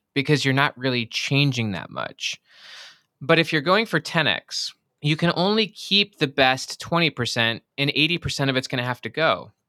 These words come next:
because eighty percent of what you're doing right now wouldn't scale up to ten X. It's just irrelevant. Those could be hot, like, literally, those could be the clients you're working with.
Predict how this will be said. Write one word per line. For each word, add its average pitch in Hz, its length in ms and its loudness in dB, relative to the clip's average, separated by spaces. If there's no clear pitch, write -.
because 147 400 2
eighty 185 220 4
percent 165 260 0
of 139 60 2
what 143 120 0
you're 120 100 -2
doing 151 260 0
right 113 200 2
now 113 240 0
wouldn't 127 480 -2
scale 135 640 -2
up 180 220 0
to 147 100 -4
ten - 240 -4
X. - 360 -8
It's 160 140 0
just 170 160 -2
irrelevant. 151 440 4
Those 139 160 0
could 170 180 -2
be 135 220 4
hot, - 360 4
like, 135 160 2
literally, 156 260 2
those 139 160 -4
could 147 160 -6
be 135 160 0
the 131 80 -2
clients 131 420 0
you're 120 120 -2
working 113 260 -4
with. 165 240 -4